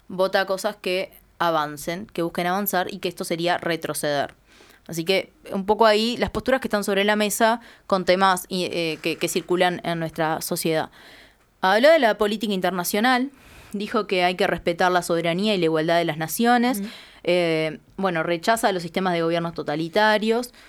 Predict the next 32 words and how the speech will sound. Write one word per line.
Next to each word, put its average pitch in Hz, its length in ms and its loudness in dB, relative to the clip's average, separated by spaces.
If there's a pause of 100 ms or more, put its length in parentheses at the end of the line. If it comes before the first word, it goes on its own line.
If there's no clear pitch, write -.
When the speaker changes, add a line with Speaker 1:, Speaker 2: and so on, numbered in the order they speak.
(360)
Speaker 1:
defiende 220 500 2
el 208 100 2
principio 185 460 0
de 180 120 0
no 185 120 -2
intervención 196 640 -2
en 202 40 0
los 175 160 -4
asuntos 165 500 -6
internos 190 580 0
y 160 40 0
el 156 80 -4
derecho 160 480 -2
a 160 100 -4
la 156 100 -2
autodeterminación 156 720 -4
de 170 60 -2
los 156 100 -4
pueblos 180 340 0
por 143 120 -8
los 147 80 -10
mecanismos 147 400 -8
democráticos, 220 920 0 (420)
promueve 220 460 4
la 196 60 4
integración 175 480 0
regional 165 380 -2
y 160 100 -4
global. 214 680 2 (800)
En 220 180 2
ese 240 180 0
sentido, 254 640 0